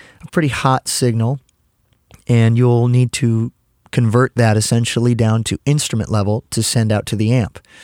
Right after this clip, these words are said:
And, uh, I, it's a really, really, really cool thing to start experimenting with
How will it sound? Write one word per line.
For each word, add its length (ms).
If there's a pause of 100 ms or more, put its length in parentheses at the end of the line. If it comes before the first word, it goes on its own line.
(560)
And, 440
uh, 440 (180)
I, 100
it's 260
a 80
really, 480
really, 400
really 280
cool 260
thing 340
to 140
start 260
experimenting 720
with 260